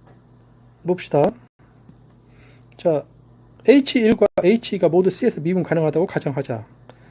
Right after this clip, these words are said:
즉, 이 순간 변화율, 이 순간 변화율이 존재한다고 가정을 합니다. 그러면 우리는 H에 대한 이 순간 변화율을 계산을 해야 되는데,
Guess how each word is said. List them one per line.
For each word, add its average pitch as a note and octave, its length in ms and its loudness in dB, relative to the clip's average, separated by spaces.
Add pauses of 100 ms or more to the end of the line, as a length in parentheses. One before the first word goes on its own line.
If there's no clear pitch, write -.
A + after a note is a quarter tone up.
(200)
즉, G#3+ 300 2 (1200)
이 F#3 320 -2 (540)
순간 A3+ 380 6
변화율, D#3+ 480 2 (720)
이 E3+ 100 -2
순간 G3 340 -2
변화율이 D3+ 520 -2 (140)
존재한다고 D3+ 760 -2
가정을 D3 380 -2
합니다. D#3+ 380 -4 (960)
그러면 A#3 340 6
우리는 G3+ 680 2
H에 B3 440 4
대한 F3 680 4
이 E3 120 -2 (100)
순간 A#3+ 320 4
변화율을 F3+ 400 0
계산을 D#3 340 -4
해야 E3 140 0
되는데, C3+ 480 -4